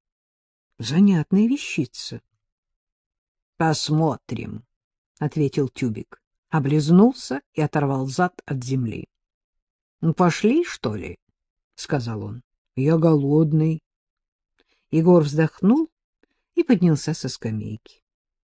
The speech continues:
«Пошли», — ответил он покорно. И пёс с его мальчиком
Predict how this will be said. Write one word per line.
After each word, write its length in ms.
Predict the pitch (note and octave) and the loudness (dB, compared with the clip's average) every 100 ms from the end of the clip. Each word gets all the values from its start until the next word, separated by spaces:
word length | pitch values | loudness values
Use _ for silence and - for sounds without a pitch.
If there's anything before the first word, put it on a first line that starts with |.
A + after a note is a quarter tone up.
| _ | _
«Пошли», — 680 | D4+ C#4 - A2+ A#2 D3 E3 _ _ _ _ _ _ _ | -8 -8 -10 -8 -6 -8 -12 _ _ _ _ _ _ _
ответил 500 | F3+ - A3+ - D#3 | -6 -2 -2 -2 -4
он 120 | D3 | -4
покорно. 920 | - B2 _ - A2+ G#2+ G#2 G#2+ G#2+ _ _ _ _ _ _ _ _ - _ | -4 -10 _ -10 -10 -10 -10 -10 -12 _ _ _ _ _ _ _ _ -20 _
И 140 | - B2+ | -6 -4
пёс 680 | - G3 C#4+ - - - _ _ _ _ _ | 2 4 4 -2 -16 -20 _ _ _ _ _
с 180 | - - | -8 -2
его 360 | F3+ F#3 E3 D#3 | 4 4 4 4
мальчиком 1000 | C#3+ C3+ D#3 F#3+ _ - F#3+ - F3+ | 2 0 -2 -4 _ -14 -14 -8 -8